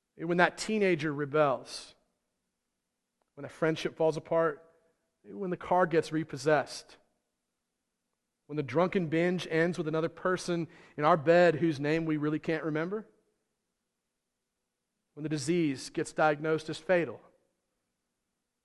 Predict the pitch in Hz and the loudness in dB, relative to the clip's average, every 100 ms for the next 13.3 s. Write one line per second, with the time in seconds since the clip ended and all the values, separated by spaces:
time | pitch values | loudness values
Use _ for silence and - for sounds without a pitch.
0 | _ _ - 240 285 247 220 - - 220 | _ _ -4 -2 2 2 2 -2 -2 0
1 | 214 - 185 - 202 196 165 147 160 196 | 0 0 -4 -2 2 4 4 0 0 2
2 | 202 196 - 180 180 170 - 147 123 113 | 0 0 -2 0 0 -2 -2 0 0 -4
3 | - _ _ _ _ _ _ _ _ _ | -14 _ _ _ _ _ _ _ _ _
4 | _ _ _ _ _ _ _ _ _ _ | _ _ _ _ _ _ _ _ _ _
5 | _ _ _ _ _ _ _ _ _ _ | _ _ _ _ _ _ _ _ _ _
6 | _ _ _ _ _ _ _ - 156 151 | _ _ _ _ _ _ _ -16 -10 0
7 | 175 214 208 170 151 170 170 160 160 143 | 4 6 6 2 2 4 6 6 6 4
8 | 135 - - - _ _ _ _ _ _ | 2 -6 -12 -14 _ _ _ _ _ _
9 | - 147 156 160 151 147 143 120 123 120 | -4 0 2 4 2 2 0 -2 -8 -16
10 | _ _ _ - 143 185 208 220 208 - | _ _ _ -20 -6 -4 -4 -4 -6 0
11 | 185 151 147 147 - - 160 135 143 147 | 0 0 -2 -2 -4 -2 -2 0 0 0
12 | 131 113 147 139 - _ - 156 135 113 | -2 -6 -6 -6 -12 _ -10 -6 -6 -8
13 | - - | -14 -20